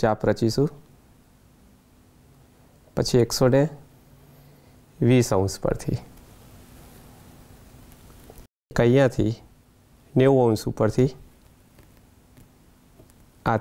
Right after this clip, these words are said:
તરફ અને એક એકસો વીસ તરફ. હવે એ જ ઉગમ બિંદુ આગળથી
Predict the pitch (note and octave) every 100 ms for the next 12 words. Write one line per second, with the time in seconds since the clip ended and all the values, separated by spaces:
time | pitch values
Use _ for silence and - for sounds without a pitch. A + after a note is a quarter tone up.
0 | - G#2 A2 - _ - - - _ _
1 | _ _ _ _ _ _ _ _ _ _
2 | _ G#3 B2+ A#2+ A#2 - - C3 - -
3 | _ - - - C3+ C3 - G#2+ G2+ -
4 | _ _ _ _ _ _ _ _ - -
5 | - - _ - - - - - - -
6 | - - - - - - - - - C3
7 | A#2+ - D3+ D#3 D3+ D#3 D3+ D3 D3 D3
8 | A#2+ G#2+ - B2+